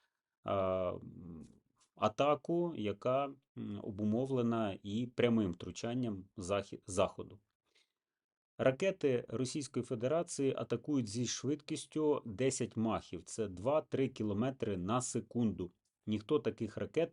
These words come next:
поки що не перехоплює. Тобто він кілька разів звертає увагу на те, що такі ракети не перехоплюються. Тому,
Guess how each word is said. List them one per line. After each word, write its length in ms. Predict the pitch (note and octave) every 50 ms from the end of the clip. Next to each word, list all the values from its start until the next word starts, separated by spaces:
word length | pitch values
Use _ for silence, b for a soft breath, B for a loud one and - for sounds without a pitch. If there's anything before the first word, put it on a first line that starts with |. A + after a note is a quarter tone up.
| _ _
поки 300 | _ G3 - - C#3 C#3+
що 200 | C3+ - - A2+
не 220 | G2+ F#2+ G2+ C3 C3+
перехоплює. 840 | C3+ - B2+ A#2+ A#2 A2+ - - B2 A2+ A2 - G2+ F#2 F2+ F2+ - _
Тобто 260 | - _ _ - G#2+
він 300 | G2+ A#2+ C3 C3 B2 C3 -
кілька 320 | - A#2 A2+ A2 - A#2
разів 280 | A2+ A2+ A2 G2+ G2+ F#2
звертає 440 | F2 F2+ F#2+ F#2 - - G2 F#2 F#2
увагу 300 | F#2 G2 G#2 G2+ F2+ F#2+
на 120 | G2 G2+
те, 180 | G2+ G2+ D#3 D#3+
що 160 | D#3 - A2
такі 240 | G2+ G2+ G2+ - A2
ракети 380 | G2+ F#2+ - D3+ D3+ - A2
не 220 | F#2+ F#2 G2+ A#2+ C3
перехоплюються. 960 | B2+ - A#2 A2+ A2+ A2 _ - G#2 G2 - - F#2 F2+ F2+ F2+ - - A#2+ B B B B B B B B B B B B
Тому, 380 | _ A#2+ C3 C3+ B2 G2 F2 -